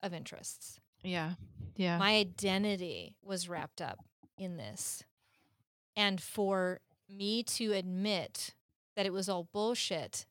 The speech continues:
Speaker 1: meant a complete dismantling and
Speaker 2: Right.
Speaker 1: rebuilding of my s-, like, who I was.
Speaker 2: <sighs> Wow.
Speaker 1: And I,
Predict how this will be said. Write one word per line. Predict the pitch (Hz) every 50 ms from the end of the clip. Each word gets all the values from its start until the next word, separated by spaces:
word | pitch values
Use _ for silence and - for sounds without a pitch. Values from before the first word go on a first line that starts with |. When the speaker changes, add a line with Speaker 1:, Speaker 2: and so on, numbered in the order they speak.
| - 202
Speaker 1:
meant | 202 196 190 - -
a | 180
complete | - - 202 185 - - - 262 269 -
dismantling | - 208 - - 208 190 180 180 196 208 - - 269 269 285 302 311 311 320 _ _ _ _ _ _ _ -
and | 190 190 190
Speaker 2:
Right. | 185 185
Speaker 1:
rebuilding | 208 233 240 190 185 247 254 - - 233 214 185
of | - 185
my | 196 185
s-, | - - - - - - -
like, | - 208 - -
who | - - 302 302 294
I | 262 240 214
was. | 190 175 160 165 165 170 220 254 233 - - - - - - - - - - - - - - - - - - _ _ _ _ -
Speaker 2:
<sighs> | - - - - - - - - - - - - - - - -
Wow. | 208 208 202 196 190 190 185 185 185 196 196 190 196 - - - - - - - - - - -
Speaker 1:
And | 208 202
I, | 196 185